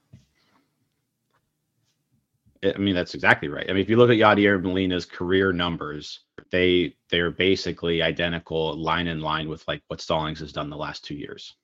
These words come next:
I mean, that, that's, that's what, what he's done. Um,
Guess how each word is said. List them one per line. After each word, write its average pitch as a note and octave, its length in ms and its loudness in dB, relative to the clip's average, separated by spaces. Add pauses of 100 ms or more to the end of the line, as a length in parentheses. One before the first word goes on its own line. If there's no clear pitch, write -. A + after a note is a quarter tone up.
(3000)
I - 40 -14
mean, D2+ 200 -8
that, D2 180 -8 (160)
that's, - 300 -6
that's - 400 -6
what, F2 260 -6
what E2+ 120 -4
he's D#2+ 200 -8
done. - 200 -12 (2250)
Um, B2+ 400 8